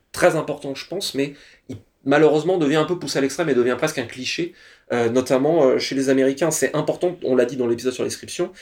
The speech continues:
c'est important de choisir les détails signifiants, mais c'est important aussi de savoir donner de l'atmosphère, euh, pour peut-être poser un peu plus le rythme. C'est aussi important, de temps en temps, euh, de, de savoir laisser tomber, euh, les explications compliquées et de,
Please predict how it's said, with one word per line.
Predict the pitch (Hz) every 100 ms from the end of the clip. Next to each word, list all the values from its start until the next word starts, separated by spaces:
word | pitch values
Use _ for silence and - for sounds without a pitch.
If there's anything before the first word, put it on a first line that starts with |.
| - - _
c'est | - 139
important | 143 143 196
de |
choisir | 147 139 190
les | 135 131 135
détails | 143 147 175
signifiants, | 170 - - 160 156 - 160 208
mais | 139
c'est | -
important | 131 135 185
aussi | 170 -
de |
savoir | - 127 131
donner | 139 143 165
de | 135
l'atmosphère, | 139 135 135 - - - - _ _ _ _ 120
euh, | 117 110 104 95 98
pour | - - _ _
peut-être | 113 - 160 -
poser | 139 135
un | 147
peu | 127 156
plus | - 165 -
le | 143
rythme. | 156 - 110 - - -
C'est | - 170
aussi | 170 -
important, | 190 175 160 - 214 233 - -
de | 156
temps | 160 170
en | 156
temps, | 151 208 247 - _ _
euh, | 143 135 131 127 123 117 117 107 101 117
de, | 120 147 139 131 127 123 123
de | 117 131
savoir | - 143 170 165
laisser | 143 143
tomber, | 143 143 165 175
euh, | 135 127 127
les | 123 131
explications | 135 139 143 139 151
compliquées | 139 135 131 170 175 160 151
et |
de, | 131 143